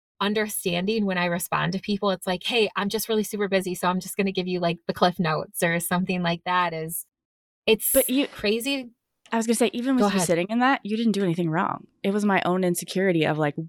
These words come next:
Speaker 2: we don't have an established relationship. We're still getting to know each other. And so learning your patterns
Speaker 1: Yeah.
Speaker 2: of behavior. Like, you didn't
Speaker 1: You
Speaker 2: do
Speaker 1: wouldn't
Speaker 2: anything
Speaker 1: feel like
Speaker 2: wrong.
Speaker 1: that now, would you? Would you feel like
Speaker 2: No.
Speaker 1: that now? Okay.
Speaker 2: Nope.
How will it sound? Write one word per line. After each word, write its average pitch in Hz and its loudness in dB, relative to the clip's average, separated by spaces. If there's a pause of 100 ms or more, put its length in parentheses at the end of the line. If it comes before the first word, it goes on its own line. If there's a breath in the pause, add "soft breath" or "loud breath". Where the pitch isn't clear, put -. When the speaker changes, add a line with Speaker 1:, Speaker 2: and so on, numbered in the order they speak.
Speaker 2:
we 175 2
don't 175 0
have 165 -2
an 165 2
established 156 0
relationship. 196 0
We're 175 2
still 165 0
getting 151 0
to - -6
know 139 2
each 175 -2
other. 262 0
And 170 -2
so 160 -2
learning 170 2
your 156 0
patterns 143 2
Speaker 1:
Yeah. 170 0
Speaker 2:
of 165 -2
behavior. 156 0
Like, 185 0
you 175 0
didn't 233 4
Speaker 1:
You 220 -2
Speaker 2:
do 254 2
Speaker 1:
wouldn't 269 2
Speaker 2:
anything 240 -4
Speaker 1:
feel 214 0
like 101 2
Speaker 2:
wrong. 123 6
Speaker 1:
that 214 2
now, 175 0
would 156 -4
you? 175 -2 (480)
Would 185 0
you 190 2
feel - 0
like 254 4
Speaker 2:
No. - 4
Speaker 1:
that 160 2
now? 165 -2 (180)
Okay. 208 0
Speaker 2:
Nope. - 8